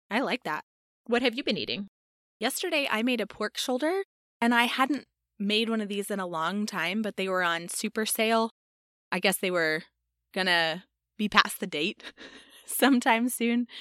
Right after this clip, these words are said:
Speaker 1: So I got
Speaker 2: Mm-hmm.
Speaker 1: three pounds of meat for not very much money at all. Before,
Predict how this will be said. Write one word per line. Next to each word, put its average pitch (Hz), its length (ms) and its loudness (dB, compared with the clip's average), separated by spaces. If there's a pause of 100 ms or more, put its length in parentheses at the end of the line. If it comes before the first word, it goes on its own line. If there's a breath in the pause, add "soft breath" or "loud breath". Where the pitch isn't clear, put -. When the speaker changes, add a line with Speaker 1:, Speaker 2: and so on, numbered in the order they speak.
(180 loud breath)
Speaker 1:
So 220 140 0
I 214 60 6
got 208 140 6
Speaker 2:
Mm-hmm. 208 80 0
Speaker 1:
three 226 140 0
pounds 233 320 -2
of 208 80 -4
meat 190 220 -6
for 185 120 -4
not 156 200 -4
very 175 180 -2
much 170 260 -8
money 170 260 -4
at 151 140 -2
all. 156 220 2 (580)
Before, 311 760 0